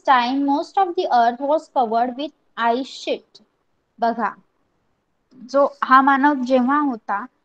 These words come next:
तेव्हा त्या काळामध्ये पृथ्वीवरील मोठा प्रदेश हा हिममय होता, बर्फ होता पृथ्वीवर, पाणी खूप कमी होतं, बर्फ होता पृथ्वीवर. आणि त्यामुळे काय होतं बघा,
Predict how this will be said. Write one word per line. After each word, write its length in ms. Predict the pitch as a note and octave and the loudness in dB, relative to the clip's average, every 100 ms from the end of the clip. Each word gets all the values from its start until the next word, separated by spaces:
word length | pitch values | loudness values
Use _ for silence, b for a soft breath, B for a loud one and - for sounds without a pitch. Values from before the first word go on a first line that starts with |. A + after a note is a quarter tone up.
| _ _ - | _ _ -2
तेव्हा 380 | C4 C4 A#3+ C4 | 0 0 -2 -4
त्या 220 | C#4 C4+ | -2 -4
काळामध्ये 580 | C4+ B3 A3+ A3+ A3 B3+ | -2 -2 -2 -2 -4 -6
पृथ्वीवरील 720 | B3+ B3+ - C#4+ C#4+ D4 D4+ | -6 -10 -8 -2 0 0 -2
मोठा 440 | C4 A#3 - D4 | -2 -4 -4 -4
प्रदेश 640 | C#4+ C#4+ A3+ A#3 A#3 A3+ - | -2 -2 -2 -2 -4 -6 -4
हा 80 | D4+ | -4
हिममय 600 | A#3+ B3+ B3 C#4+ D#4+ E4 | 0 0 2 0 -2 -2
होता, 340 | D4 A3 - - _ _ _ _ _ _ | -2 -4 -8 -12 _ _ _ _ _ _
बर्फ 320 | A3 C4 C4 D#4+ | -4 -4 0 0
होता 300 | D#4 C#4+ C4+ | 2 0 -4
पृथ्वीवर, 540 | A#3+ - B3 G#3+ G3+ - | -4 -10 -6 -2 -4 -2
पाणी 280 | A#3+ A#3+ C4+ | -2 0 -2
खूप 180 | - D#4+ - | -4 -8 -2
कमी 220 | D4+ C#4+ | 0 2
होतं, 340 | D4 A#3 - F#3+ _ _ _ _ _ _ _ _ _ - | 0 0 -4 -8 _ _ _ _ _ _ _ _ _ -2
बर्फ 280 | B3 B3+ | -2 0
होता 280 | D4+ C#4 C4+ | 0 2 0
पृथ्वीवर. 540 | B3+ B3 - A#3 F#3+ F#3 - _ _ _ | -2 -4 -6 -6 -6 -8 -12 _ _ _
आणि 360 | A#3+ B3 B3 F4+ - _ _ - | 0 2 0 -2 -8 _ _ 2
त्यामुळे 460 | C4+ C4+ B3 B3 | 2 4 0 0
काय 220 | C#4 C4+ | 2 2
होतं 300 | C4+ C4 C4 | 2 -2 -2
बघा, 360 | B3+ A#3+ C4 G4 | -2 -2 -2 -4